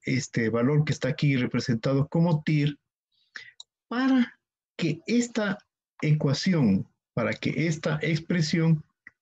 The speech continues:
que nosotros la planteamos hace un momento sea igual a cero. Sea igual a cero. Entonces, nosotros podríamos ir aquí una manera, por ejemplo, de determinar la tasa interna de, de retorno.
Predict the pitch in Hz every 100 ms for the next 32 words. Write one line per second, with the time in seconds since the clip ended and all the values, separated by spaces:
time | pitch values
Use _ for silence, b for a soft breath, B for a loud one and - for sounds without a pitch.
0 | - 127 123 151 151 127 117 127 123 147
1 | 147 127 113 - 165 180 175 165 156 151
2 | 156 - _ b b b _ - - 190
3 | 196 185 190 95 - _ - 131 110 -
4 | 143 113 - _ _ _ _ _ _ _
5 | _ _ _ _ _ _ _ 143 147 _
6 | _ _ _ _ _ - - 165 170 151
7 | 160 170 - _ - 135 - 113 - _
8 | - 151 151 - B B - 202 - -
9 | - 170 196 202 190 175 151 185 180 160
10 | 156 202 196 170 143 127 120 117 139 170
11 | 160 156 165 185 170 151 143 156 160 156
12 | 139 139 135 151 160 170 160 156 160 151
13 | 160 156 160 160 143 123 120 123 123 117
14 | 131 - 185 156 139